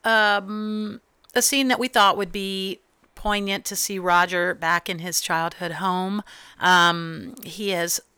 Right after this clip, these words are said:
sold it to Fiona, who's now married, uh, to Ernie. And I don't know if we meet Ernie in the books. I can't remember, or if he's only just mentioned, but we thought, you know, after seeing her, you know, mooning over Roger <laughs>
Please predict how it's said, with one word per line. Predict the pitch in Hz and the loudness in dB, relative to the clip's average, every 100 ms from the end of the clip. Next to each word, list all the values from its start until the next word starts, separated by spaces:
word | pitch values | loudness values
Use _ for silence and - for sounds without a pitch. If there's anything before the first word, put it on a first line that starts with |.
| - - - | -20 -20 -6
sold | - - 208 208 | -2 2 2 0
it | 202 - | -2 -4
to | 226 208 | -6 -6
Fiona, | - 202 190 214 285 | -4 2 2 2 0
who's | 339 226 | 0 0
now | 196 185 | 2 2
married, | 185 302 403 170 - | 2 -2 -2 -6 -8
uh, | - 190 185 | 0 2 2
to | - | -2
Ernie. | - 269 277 156 | -2 -2 -2 -4
And | 160 165 - - - - _ _ _ - | -6 -10 -16 -20 -20 -20 _ _ _ -12
I | |
don't | 339 381 | -12 -10
know | 392 | -10
if | - | -6
we | 320 247 | -4 -2
meet | 226 247 254 | -2 -2 -4
Ernie | 202 220 226 226 | -2 -2 -2 -4
in | 202 | -6
the | |
books. | 170 190 196 - | -2 -2 -2 -2
I | 196 | -2
can't | - - | -4 -6
remember, | 196 196 190 190 180 | -6 -6 -2 0 0
or | |
if | 180 - | -2 -6
he's | 190 185 | -6 -6
only | 190 185 180 | -6 -6 -6
just | 185 - | -6 -4
mentioned, | 190 190 - 190 185 | -4 -4 -4 -4 -4
but | 180 - | -4 -4
we | 208 | -10
thought, | - 214 202 - | 0 4 4 2
you | 202 | -2
know, | 185 190 | 0 4
after | 190 - 190 | 4 2 -4
seeing | - 226 226 214 | -4 -2 -4 -4
her, | 180 208 208 202 - - - - | 2 6 6 4 2 -12 -20 -8
you | 208 | -2
know, | 202 196 | 0 0
mooning | 190 233 233 226 | 0 2 2 2
over | 220 208 202 | 4 4 4
Roger | 196 185 208 202 190 185 - - | 6 6 4 4 4 4 -2 -4
<laughs> | - 254 | 4 4